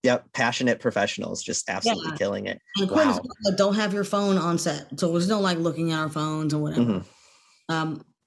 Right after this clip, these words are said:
Speaker 2: luckily, that was before social media was really a big thing. There was, like, MySpace, I guess, but
Speaker 1: Yeah.
Speaker 2: there was no Facebook and whatever. We didn't have our phones.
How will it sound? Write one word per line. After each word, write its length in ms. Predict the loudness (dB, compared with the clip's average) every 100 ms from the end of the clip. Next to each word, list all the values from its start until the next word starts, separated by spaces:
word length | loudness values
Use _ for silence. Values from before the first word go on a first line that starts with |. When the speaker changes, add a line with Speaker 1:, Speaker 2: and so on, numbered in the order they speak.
| 0
Speaker 2:
luckily, 360 | 2 4 4
that 100 | 4
was 100 | 2
before 280 | -2 -2 -2
social 420 | 0 0 0 0
media 320 | 0 0 0
was 160 | -2 -2
really 220 | 0 -2
a 60 | -2
big 180 | -4 -6
thing. 140 | -4
There 100 | 0
was, 80 | 0
like, 120 | 0
MySpace, 800 | -2 0 0 -2 -2 0 0 0
I 60 | -4
guess, 260 | -4 -4
but 280 | -2 -4 -4 -14 -20 -20 -12
Speaker 1:
Yeah. 200 | -4 -2
Speaker 2:
there 100 | 0
was 100 | 0
no 80 | 0
Facebook 540 | 0 0 -2 0 0 0
and 280 | -2 0 0
whatever. 300 | 0 -2 0
We 160 | 2
didn't 180 | 2 2
have 220 | 0 2
our 80 | 0
phones. 460 | -2 -6 -6 -8